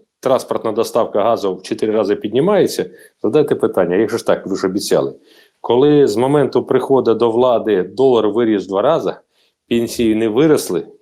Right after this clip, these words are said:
і пенсіонерам ні хрена не пообіцяли, а зараз взагалі, блін, буде кидалово, дике кидалово всіх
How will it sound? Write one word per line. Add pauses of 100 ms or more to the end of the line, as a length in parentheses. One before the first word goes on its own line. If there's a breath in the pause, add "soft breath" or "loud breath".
і
пенсіонерам
ні
хрена
не
пообіцяли, (340 loud breath)
а
зараз
взагалі,
блін,
буде
кидалово,
дике
кидалово
всіх